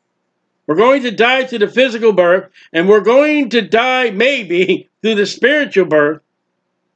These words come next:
But the physical birth <clears throat> gives you to hell.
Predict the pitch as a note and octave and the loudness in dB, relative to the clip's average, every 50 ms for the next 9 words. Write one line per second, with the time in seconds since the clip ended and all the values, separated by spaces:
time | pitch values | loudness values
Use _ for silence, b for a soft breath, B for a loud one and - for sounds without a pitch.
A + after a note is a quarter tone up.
0 | _ _ _ _ _ _ _ _ _ _ _ _ _ _ _ _ - E3 E3+ D3 | _ _ _ _ _ _ _ _ _ _ _ _ _ _ _ _ -6 -6 -2 0
1 | G3+ A#3+ C#4 B3 A#3+ A#3+ A#3+ G#3+ F3+ G3+ G#3+ G#3+ G#3+ G#3 - _ B B B B | 0 0 0 0 -2 -2 -2 0 2 2 0 2 0 -2 -4 _ B B B B
2 | B B - _ - - - - - - - D3+ - - _ _ _ _ _ _ | B B -8 _ -6 -6 -6 -8 -10 -10 -10 -10 -12 -16 _ _ _ _ _ _
3 | _ _ _ _ _ _ _ _ _ _ - A2+ - F#3+ A3 A#3 G3+ C3+ D3 G#3+ | _ _ _ _ _ _ _ _ _ _ -10 -4 0 0 2 0 0 -4 -6 -6
4 | G#3+ G3+ - F#3 F3+ E3 D#3 C#3+ F3 B3 C#4 C4+ A3+ E3+ D3 C#3+ D3+ C#3+ - | -6 -2 0 0 0 2 0 0 0 0 0 2 0 0 -2 -4 -6 -8 -14